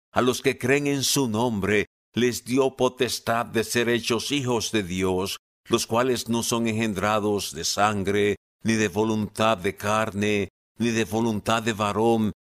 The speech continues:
sino de Dios. Juan uno, doce y trece.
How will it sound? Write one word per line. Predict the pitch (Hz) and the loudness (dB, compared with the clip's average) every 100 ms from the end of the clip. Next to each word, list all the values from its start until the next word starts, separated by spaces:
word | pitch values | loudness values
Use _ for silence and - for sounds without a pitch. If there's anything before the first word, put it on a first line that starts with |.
| - | -8
sino | - 120 110 120 | -2 0 2 0
de | 127 104 110 | 0 0 0
Dios. | 85 110 123 147 127 104 - - _ 98 | 0 2 2 2 0 0 -4 -6 _ -2
Juan | 113 113 104 - | 0 2 0 -6
uno, | - 110 101 90 | -4 -2 0 0
doce | 95 95 104 | 0 0 0
y | 101 | -2
trece. | - 85 71 - 80 82 76 | -2 -2 -2 -4 -4 -2 -4